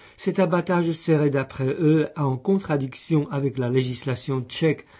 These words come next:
Les militants écologistes demandent la démission du directeur du parc, Jan Strasky, qu'ils jugent incompétent. Le comité anticorruption du gouvernement tchèque aura huit membres.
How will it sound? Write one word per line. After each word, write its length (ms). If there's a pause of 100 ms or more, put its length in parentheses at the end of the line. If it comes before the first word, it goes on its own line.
(240)
Les 140
militants 420
écologistes 720
demandent 460
la 100
démission 540
du 140
directeur 520
du 160
parc, 480
Jan 220
Strasky, 720 (360)
qu'ils 200
jugent 420 (100)
incompétent. 920 (1040)
Le 120
comité 420
anticorruption 920
du 120
gouvernement 540
tchèque 500
aura 540
huit 240
membres. 680